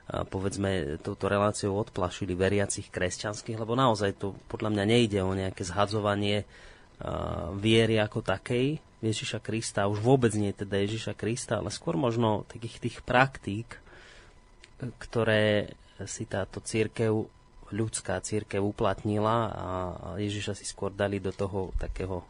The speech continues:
copyrightu, do krúžka a povedali, že to všetko v jeho mene robia, tak skôr asi na to poukazujeme. A poďme k tej našej dnešnej téme. Už teda nám tu ostal det a baba. A, rodové svetosti Slovenov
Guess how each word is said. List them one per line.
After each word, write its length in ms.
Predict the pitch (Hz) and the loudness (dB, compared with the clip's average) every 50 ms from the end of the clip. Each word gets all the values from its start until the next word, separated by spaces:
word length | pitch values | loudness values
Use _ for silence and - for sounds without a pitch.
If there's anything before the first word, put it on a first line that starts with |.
| - - - | -18 -20 -14
copyrightu, 640 | - - 123 - - 113 104 95 95 98 98 - - 95 | -2 -2 -2 2 2 4 6 6 6 4 4 0 -4 -2
do 140 | 90 98 | 0 0
krúžka 500 | 101 - - 95 95 95 - - - 92 | 0 0 -2 -4 -2 -4 -6 -8 -8 -8
a 80 | 87 85 | -8 -8
povedali, 460 | - - 95 92 90 92 92 92 92 | -8 -6 -8 -6 -6 -6 -8 -8 -8
že 140 | 90 95 90 - - - - - - - - - | -8 -10 -12 -12 -16 -20 -20 -20 -20 -20 -20 -14
to 100 | - - | -14 -12
všetko 360 | - - 120 98 - - 104 | -6 -6 -6 -6 0 2 2
v 140 | 95 92 101 | 6 6 6
jeho 160 | 101 98 104 | 6 6 2
mene 320 | 101 101 101 104 101 98 92 | 0 0 -2 -2 -2 -2 -2
robia, 340 | 90 87 87 85 92 92 90 | -2 -2 -4 -4 -6 -8 -8
tak 220 | - - 95 - | -10 -14 -14 -14
skôr 240 | - - - 101 98 | -14 -8 -6 -6 -6
asi 240 | - - - - - | -6 -6 -8 -10 -10
na 140 | 101 98 95 | -8 -8 -8
to 140 | - - 92 | -8 -8 -8
poukazujeme. 840 | - - 95 98 - - 104 107 104 107 110 113 117 139 160 175 175 - - - - - - - - - | -6 -6 -6 -6 -4 -2 -2 0 0 2 2 2 2 2 0 0 -2 -8 -16 -20 -20 -18 -18 -18 -18 -4
A 140 | - - 101 | 0 0 0
poďme 380 | 202 - - 214 247 262 262 214 160 - - - - | 2 4 4 4 6 6 6 4 4 2 -2 -10 -16
k 120 | - - | -16 0
tej 180 | - - 160 160 147 | 6 6 8 8 8
našej 440 | 123 120 143 160 - - 131 107 101 | 8 8 8 8 6 6 4 4 4
dnešnej 480 | 107 107 107 - - 110 101 101 98 | 4 4 4 4 2 0 0 0 0
téme. 400 | - - 107 101 98 98 101 104 | 0 2 2 4 4 4 2 2
Už 180 | 104 117 123 - | 0 0 -2 2
teda 220 | - 160 160 185 202 | 4 6 8 10 10
nám 120 | 214 214 202 | 10 8 8
tu 120 | - 143 | 4 4
ostal 440 | 123 143 165 - - - 156 135 120 | 6 6 6 4 4 4 4 4 4
det 300 | 113 104 104 143 156 151 - - - - | 4 10 12 12 12 12 6 -2 -2 0
a 140 | - 110 | 2 2
baba. 560 | 104 101 117 113 110 - 113 120 151 180 175 - - - - - - - - - - - - - - - - - - - - - - | 6 8 8 8 10 10 10 10 8 6 2 -4 -12 -20 -20 -20 -20 -20 -20 -20 -20 -20 -20 -20 -18 -18 -20 -20 -20 -20 -20 -20 -8
A, 460 | - - 101 101 98 98 98 98 - - - - - - _ - | -4 -4 -2 0 0 0 0 0 -2 -4 -10 -18 -20 -20 _ -4
rodové 460 | - - 156 202 196 220 214 196 208 | 4 10 10 12 12 12 12 12 10
svetosti 480 | 180 - - 180 175 - 170 - - 165 | 8 6 2 -2 -2 -2 -6 -6 -6 -4
Slovenov 800 | - - - 117 117 107 117 110 120 127 139 143 143 143 151 | -4 0 2 4 4 6 6 6 8 8 8 8 8 8 6